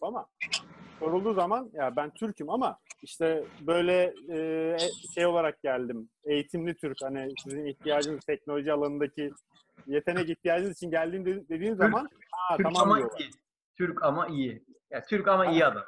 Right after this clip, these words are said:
Speaker 2: ya.
Speaker 1: İyisin. Aynen. Yani bu çok kötü, çok acı bir şey.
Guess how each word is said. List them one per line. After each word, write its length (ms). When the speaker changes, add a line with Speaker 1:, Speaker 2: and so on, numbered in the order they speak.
Speaker 2:
ya. 80
Speaker 1:
İyisin. 320
Aynen. 340
Yani 400
bu 200
çok 220
kötü, 200
çok 200
acı 220
bir 80
şey. 240